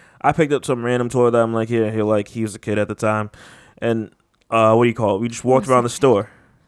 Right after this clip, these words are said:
Speaker 2: Was a kid. Still not a kid,
Speaker 1: Uh,
Speaker 2: apparently.
Speaker 1: whatever.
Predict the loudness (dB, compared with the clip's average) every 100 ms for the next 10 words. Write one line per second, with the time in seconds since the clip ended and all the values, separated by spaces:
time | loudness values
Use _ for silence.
0 | _ -6 -6 -8 -12 -14 -14 _ -4 0
1 | 2 2 0 -2 -4 -4 -4 -4 -6 -10
2 | -12 -10 -6 -6 -8